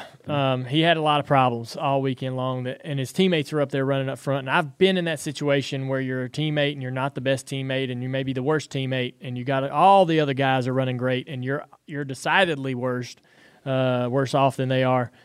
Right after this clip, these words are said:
Speaker 2: That's extremely frustrating. I believe in his talent. I believe that he can get it done.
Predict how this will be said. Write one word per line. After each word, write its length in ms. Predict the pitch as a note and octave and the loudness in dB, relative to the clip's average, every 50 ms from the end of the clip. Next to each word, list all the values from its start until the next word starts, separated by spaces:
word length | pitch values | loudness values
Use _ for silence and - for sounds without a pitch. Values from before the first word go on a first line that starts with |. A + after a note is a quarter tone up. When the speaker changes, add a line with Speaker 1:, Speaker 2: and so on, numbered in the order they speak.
| _ _ | _ _
Speaker 2:
That's 200 | C#3+ C3+ - - | -4 -4 -2 -4
extremely 600 | C#3+ - - - - A3 G#3+ G3+ F#3 F3 D#3+ C#3 | -6 -8 -10 -4 2 4 6 6 8 8 6 6
frustrating. 760 | - D3+ C#3+ C3+ B2+ - - C#3+ C3+ C3+ C3 C3+ C3+ C3+ B2+ - - - - _ | 6 6 4 4 4 4 4 4 4 6 4 2 0 -2 -6 -10 -16 -20 -16 _
I 160 | - D#3 F#3 | 2 2 4
believe 240 | F#3+ G3 G3 F#3+ F3+ | 6 6 6 6 6
in 80 | F3 D#3+ | 4 2
his 140 | D3+ C3 - | 2 0 0
talent. 480 | - D#3+ D#3+ D#3 D3 C3 A#2 - - - - | 0 2 4 4 4 2 0 -4 -10 -12 -8
I 100 | C#3+ C3+ | -6 -2
believe 280 | C3+ D3 D3+ D#3 D#3 C#3+ | 2 4 4 6 4 4
that 120 | C#3+ C3+ | 2 0
he 80 | C3+ C#3+ | 0 -2
can 180 | - C#3+ C3+ | -2 -4 -4
get 120 | B2+ C#3+ C#3 | -2 -2 -2
it 100 | C3+ C3 | -2 -2
done. 420 | D3 D#3 D#3+ E3 E3 D#3+ D#3+ D#3 | 0 0 2 2 2 0 0 -4